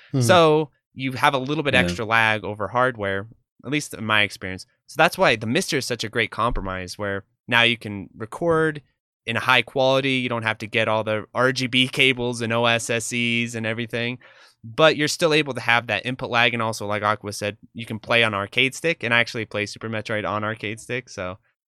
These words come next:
Speaker 2: um, I used to have to do this special setup where I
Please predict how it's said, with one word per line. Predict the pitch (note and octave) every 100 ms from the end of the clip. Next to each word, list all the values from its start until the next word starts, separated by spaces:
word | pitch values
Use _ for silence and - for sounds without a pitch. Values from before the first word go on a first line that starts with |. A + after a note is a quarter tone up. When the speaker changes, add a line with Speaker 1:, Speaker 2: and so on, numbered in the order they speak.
| _
Speaker 2:
um, | - F2+
I |
used | A2 B2
to | A2+
have | A2+ -
to | G#2+ - - -
do | B2
this | A#2 A2
special | - A#2 - A2+
setup | - G#2+ A2+ A#2+
where | G#2+
I | G2+ F#2+